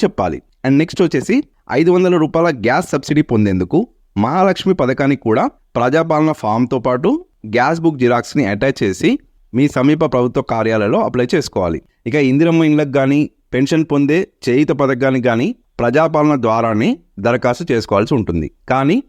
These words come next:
ఇందిరమ్మ ఇండ్లకు మొదటి విడత పూర్తవగా రెండో విడత సమయంలో కొత్తగా రేషన్ కార్డులు పొందిన వారి సర్వే జరిపే అవకాశం అయితే ఉంది. And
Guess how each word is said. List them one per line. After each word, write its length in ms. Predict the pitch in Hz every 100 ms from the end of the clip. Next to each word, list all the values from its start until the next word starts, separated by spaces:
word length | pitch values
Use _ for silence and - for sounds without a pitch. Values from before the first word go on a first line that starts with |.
| _ -
ఇందిరమ్మ 320 | 135 170 160 151
ఇండ్లకు 220 | 147 151 127
మొదటి 240 | 107 123 135
విడత 160 | 131 131
పూర్తవగా 440 | 104 104 117 120 202 202 _ _ 101
రెండో 180 | 127 160
విడత 160 | 160 147 -
సమయంలో 380 | 131 127 123 196 - _ -
కొత్తగా 320 | 135 - 180 180
రేషన్ 280 | 139 135 147
కార్డులు 200 | 143 139 -
పొందిన 260 | 110 117 117
వారి 220 | 110 107 202 - _ _ -
సర్వే 280 | 123 139 165 127
జరిపే 240 | 107 147 123
అవకాశం 380 | 101 104 110 107
అయితే 140 | 101 131
ఉంది. 180 | 92 80 - _ _ -
And 120 | 123